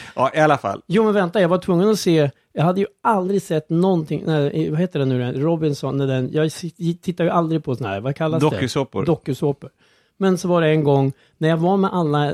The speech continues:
Speaker 2: med dig och med andra i någon sommarstuga och det var sista avsnittet någon säsong och alla skulle titta och då var det så här, då satt jag med.
Speaker 1: Jag hade också tråkigt, Seger.
Speaker 2: Ja.
Speaker 1: Jag, jag var inte into it då, har jag för mig i alla fall. Det här är
Speaker 2: Mm.
Speaker 1: väldigt länge sedan. I alla fall,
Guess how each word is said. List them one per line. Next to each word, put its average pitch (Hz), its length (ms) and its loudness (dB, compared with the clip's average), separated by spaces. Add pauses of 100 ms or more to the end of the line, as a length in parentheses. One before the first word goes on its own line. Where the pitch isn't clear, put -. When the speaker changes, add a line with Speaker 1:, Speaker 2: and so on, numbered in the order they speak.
Speaker 2:
med 151 160 0
dig 147 260 4
och 139 60 2
med 143 100 2
andra 131 280 0
i 135 80 2
någon 131 140 0
sommarstuga 147 680 -2
och - 220 -8
det 160 60 -12
var 139 100 -2
sista - 380 -6
avsnittet 139 500 -4
någon 127 160 -6
säsong 127 380 -4
och - 140 -10
alla 151 400 -2
skulle 131 240 -10
titta 131 380 -8
och 131 140 -6
då 131 60 -4
var 123 140 -4
det 113 60 -6
så 120 100 -10
här, 113 60 -8
då 131 120 -6
satt 123 260 -12
jag 113 200 -10
med. 107 220 -12 (400)
Speaker 1:
Jag 117 140 -2
hade 127 200 0
också 127 280 -8
tråkigt, 104 480 -4 (180)
Seger. 101 280 -2
Speaker 2:
Ja. 101 60 0
Speaker 1:
Jag, 101 160 0
jag 110 100 0
var 113 120 0
inte 101 320 -6 (120)
into 98 500 -8
it 85 200 -14
då, 92 420 -10
har 98 100 -6
jag 92 100 -6
för 101 180 -4
mig 110 120 -4
i - 20 -2
alla 87 100 -6
fall. 92 120 -12
Det 95 60 -10
här 110 60 2
är 107 40 4
Speaker 2:
Mm. - 100 0
Speaker 1:
väldigt 104 240 -4
länge 95 200 -8
sedan. 101 200 -14 (560)
I 139 60 -4
alla 135 180 4
fall, 98 200 -4